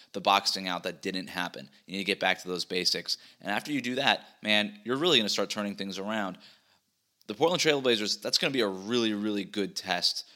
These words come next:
for the Warriors. Portland is coming off a big win against the Lakers. Um, I, a-, and, and now this, Portland was a really a team that a lot of people were considering as even with the Warriors going into this season.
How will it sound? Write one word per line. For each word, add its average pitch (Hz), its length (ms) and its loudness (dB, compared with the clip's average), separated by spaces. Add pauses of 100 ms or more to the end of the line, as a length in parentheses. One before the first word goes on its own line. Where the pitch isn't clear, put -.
(120)
for - 80 -10
the 98 80 -4
Warriors. 92 340 -4
Portland 113 320 -2
is 104 80 -2
coming 110 220 -4
off 101 120 0
a 92 40 -12
big 113 280 0
win 127 180 0
against 120 280 0
the 117 80 -4
Lakers. 104 480 -2 (460)
Um, 90 580 0 (100)
I, 101 200 2 (340)
a-, - 60 -6
and, 95 500 -2
and 98 180 -6
now 113 520 4
this, 101 160 2 (240)
Portland 131 320 -2
was 127 100 -2
a 123 60 -4
really 135 260 2
a 127 40 2
team 127 420 -2 (500)
that 107 160 4
a - 20 4
lot 107 300 4
of 131 80 -2
people 135 280 -4
were 117 100 0
considering 113 600 -2
as 101 540 0
even 131 380 0
with 110 100 -2
the 113 80 -4
Warriors 110 400 0
going 107 260 -2
into 147 300 -4
this 98 180 -2
season. 92 420 -2